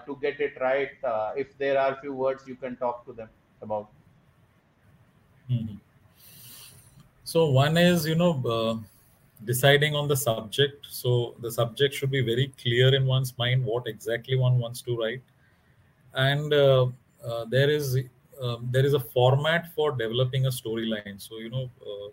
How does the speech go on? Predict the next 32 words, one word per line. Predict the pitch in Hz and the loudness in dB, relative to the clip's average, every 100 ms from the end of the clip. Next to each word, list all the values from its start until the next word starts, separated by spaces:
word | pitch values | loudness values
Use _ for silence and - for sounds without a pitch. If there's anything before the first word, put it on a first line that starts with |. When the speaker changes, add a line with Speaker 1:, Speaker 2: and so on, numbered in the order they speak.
| - | -12
Speaker 2:
like | 110 110 | -10 -10
intro, | 120 113 113 - 113 113 | -8 -8 -8 -6 -4 -4
and | 113 107 | -8 -8
then, | 110 113 113 - _ _ _ | -6 -6 -8 -12 _ _ _
you | - | -12
know, | 120 127 123 | -4 -2 -2
uh, | 113 104 101 98 _ _ _ _ _ _ _ _ _ 110 | -4 -4 -4 -8 _ _ _ _ _ _ _ _ _ -16
like | 104 _ _ | -16 _ _
the | 107 | -14
first | - 123 123 123 - - | -4 2 4 2 -4 -8
major, | 117 117 123 120 110 - _ - | -6 0 2 2 0 -16 _ -18
uh, | 107 101 98 98 _ - _ _ | -12 -10 -12 -16 _ -20 _ _
incident | 120 113 - 117 113 113 | -6 -2 0 2 2 0
or | 110 | -2
something, | - 107 107 117 127 - _ _ _ _ _ _ - | -4 -8 -10 -12 -12 -14 _ _ _ _ _ _ -16
a | 110 | -8
second | - 113 123 123 | -2 2 4 4
one, | 117 117 117 120 127 _ _ - | 2 -2 -4 -6 -12 _ _ -12
and | 110 110 | -6 -2
then, | 117 120 120 117 | 0 0 -2 -4
uh, | 117 107 104 104 104 - - - - | -10 -10 -10 -12 -16 -20 -20 -20 -20
a | - | -14
climax. | - 117 120 123 123 - - - - | -4 0 4 4 2 -2 -14 -16 -14
So, | - 127 127 127 - - - - | 0 4 4 0 -16 -20 -20 -10
uh, | 127 | -8
put | - 156 | -4 2
it | 175 175 | 4 4
in | 165 | 4
that | 147 139 135 | 6 4 4
format. | 123 113 117 131 | 2 2 2 0
It's, | 127 127 - 117 | 0 -2 -4 -4
uh, | 110 | -2